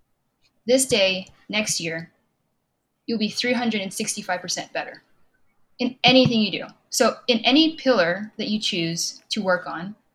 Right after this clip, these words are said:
just do the one percent. And if you're so good at the one percent, do the five percent, do the ten percent,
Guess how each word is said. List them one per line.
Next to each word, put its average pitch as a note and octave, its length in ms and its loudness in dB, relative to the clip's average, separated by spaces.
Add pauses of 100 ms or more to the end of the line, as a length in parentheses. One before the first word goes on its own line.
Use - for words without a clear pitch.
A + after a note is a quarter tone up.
(300)
just C4+ 180 -2
do C#4+ 120 2
the C4 80 2
one C4 120 4
percent. B3+ 320 -6 (440)
And C#4 100 10
if C4+ 120 6
you're D#4 180 0 (160)
so B3 260 2
good A3+ 160 0
at A#3 100 -2
the A#3 60 -4
one A3+ 120 -2
percent, A3 340 -6 (100)
do A#3 100 -2
the A#3 80 -4
five G#3+ 180 -8
percent, - 360 -12
do A#3 100 -4
the A3+ 80 -4
ten A3+ 140 -2
percent, E3 300 -8